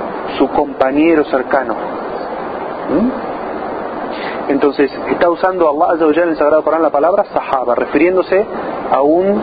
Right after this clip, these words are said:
compañero del profeta Muhammad, sallallahu alaihi wasallam, que lo acompañó durante su emigración de Meca a Medina.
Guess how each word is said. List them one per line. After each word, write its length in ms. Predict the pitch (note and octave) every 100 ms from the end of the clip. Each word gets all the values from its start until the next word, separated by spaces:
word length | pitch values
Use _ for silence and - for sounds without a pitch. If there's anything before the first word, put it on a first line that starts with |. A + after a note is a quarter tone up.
| - -
compañero 600 | C#3 D3 D3+ F#3+ A3+ G3+
del 80 |
profeta 320 | F3 F3 F#3 F3
Muhammad, 360 | E3 F3+ F3
sallallahu 200 | E3 D#3+
alaihi 160 | F3+ E3+
wasallam, 20 |
que 100 | D3
lo 80 | C#3+
acompañó 840 | - D3+ D3 - D3+ D#3 F3+ A#3+ C4+ - - - - - - - - - -
durante 500 | B2+ C3 B2+ D3 G3 - - - - -
su 80 | C3
emigración 600 | C3 C3 B2+ - D3+ C3
de 100 | B2+
Meca 340 | C#3+ E3 B3+ D4 - - - - - - -
a 80 | C#3
Medina. 400 | C3 B2 B2 A2+